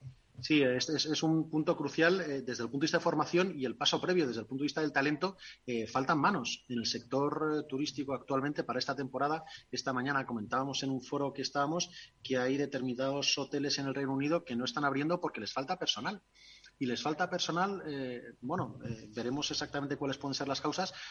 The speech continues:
porque hay, eh, sumideros de talento. Al final, <laughs> eh, ¿qué está pasando? En el Reino Unido estaba pasando, en el caso concreto, eh, necesitaban en Heathrow, eh,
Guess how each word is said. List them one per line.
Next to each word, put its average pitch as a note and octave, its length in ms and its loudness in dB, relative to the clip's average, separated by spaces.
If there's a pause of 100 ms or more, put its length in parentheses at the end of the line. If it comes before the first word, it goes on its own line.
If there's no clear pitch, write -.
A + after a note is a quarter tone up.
(140)
porque C3 340 0
hay, E3+ 420 6
eh, D3 220 -2
sumideros C#3+ 600 2
de D#3+ 80 0
talento. E3+ 360 -2
Al E3+ 80 -2
final, D#3 320 0
<laughs> D3 60 -8
eh, C3 260 -6
¿qué C#3 100 -6
está D#3 180 -2
pasando? E3 420 0 (300)
En A2+ 100 -6
el G#2 80 -4
Reino C3+ 200 2
Unido D3 220 2
estaba D3 280 -2
pasando, D#3 500 0
en C3 100 -4
el A2 80 -6
caso C#3 280 -2
concreto, D3 500 -2 (320)
eh, B2+ 160 -2
necesitaban C#3 800 0
en D3+ 280 -2
Heathrow, C3+ 560 0
eh, A2+ 360 -2